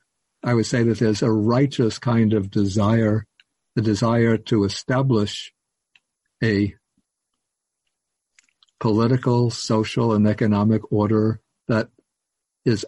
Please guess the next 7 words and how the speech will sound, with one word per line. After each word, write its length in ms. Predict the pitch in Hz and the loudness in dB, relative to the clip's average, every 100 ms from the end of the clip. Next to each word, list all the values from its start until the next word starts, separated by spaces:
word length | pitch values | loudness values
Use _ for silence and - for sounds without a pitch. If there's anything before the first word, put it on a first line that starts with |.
| - | -2
under 520 | 123 127 123 120 120 | 2 4 4 4 2
the 120 | 110 | 2
reign 760 | 101 95 104 117 117 120 117 - | 0 0 2 4 4 4 2 0
of, 440 | 110 104 107 101 - _ _ - | 0 0 0 -4 -14 _ _ -2
under 260 | 110 107 | 0 2
the 180 | 98 104 - _ - 104 | 0 -2 -6 _ -4 -4
dominant, 520 | 104 107 123 113 110 | 0 2 4 4 0